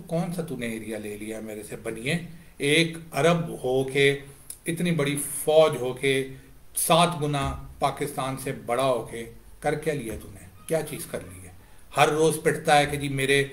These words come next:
पुलवामा में मार दिया, मेरे पार्लियामेंट पे अटैक दे दिया। करारा जवाब दूंगा मैं, आज पाकिस्तान को उसकी ज़बान के अंदर हमने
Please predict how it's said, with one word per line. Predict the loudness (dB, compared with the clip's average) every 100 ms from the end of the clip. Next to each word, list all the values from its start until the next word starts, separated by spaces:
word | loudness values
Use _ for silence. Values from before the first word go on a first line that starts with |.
| -10 -4
पुलवामा | -2 0 0 0
में | 0 0
मार | 0 0
दिया, | 0 0
मेरे | 0 0
पार्लियामेंट | 2 2 2 0 0
पे | 0
अटैक | 0 0
दे | -2 2
दिया। | 2 4
करारा | 4 8 10 10 8
जवाब | 8 6 6
दूंगा | 2 0 -2 -4 -12 -18 -6
मैं, | -6 -2
आज | 4 6 6 2 -6 -4
पाकिस्तान | -2 -2 0 0 2
को | 0
उसकी | -2 -2 -6 -6
ज़बान | -2 2 4 4 2
के |
अंदर | 0 2 -2
हमने | -2 -4 -4